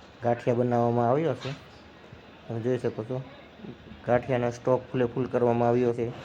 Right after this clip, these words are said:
એમથી ધીમે ધીમે મિત્રો આગળ જઈએ. તમે આ બાજુ મિત્રો જોઈ શકો છો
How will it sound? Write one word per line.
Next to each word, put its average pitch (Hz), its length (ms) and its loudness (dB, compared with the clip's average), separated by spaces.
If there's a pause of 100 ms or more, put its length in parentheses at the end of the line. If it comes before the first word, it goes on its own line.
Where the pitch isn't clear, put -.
(640)
એમથી 120 280 0
ધીમે 123 200 2
ધીમે 127 260 2
મિત્રો 127 200 -2
આગળ 123 340 2
જઈએ. 139 340 4 (480)
તમે 117 200 0
આ 120 120 2
બાજુ 123 160 2
મિત્રો 120 260 0
જોઈ 135 220 4
શકો 131 240 -2
છો 120 120 0